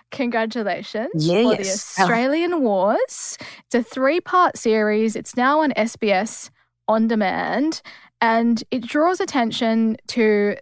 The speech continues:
Speaker 1: the very difficult parts of our nation's history, such as massacres that happened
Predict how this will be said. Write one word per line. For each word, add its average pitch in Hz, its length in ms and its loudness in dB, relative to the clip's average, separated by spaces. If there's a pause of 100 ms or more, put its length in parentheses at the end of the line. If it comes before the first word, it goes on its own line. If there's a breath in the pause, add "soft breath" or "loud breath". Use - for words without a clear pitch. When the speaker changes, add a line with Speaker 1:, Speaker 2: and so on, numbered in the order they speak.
Speaker 1:
the 254 260 0
very 302 340 4
difficult 247 600 0
parts - 560 0
of 208 160 0
our 196 160 2
nation's 202 460 -2
history, 190 460 -4
such - 300 -4
as 196 300 -2 (180 loud breath)
massacres 233 640 2
that 214 160 0
happened 202 600 0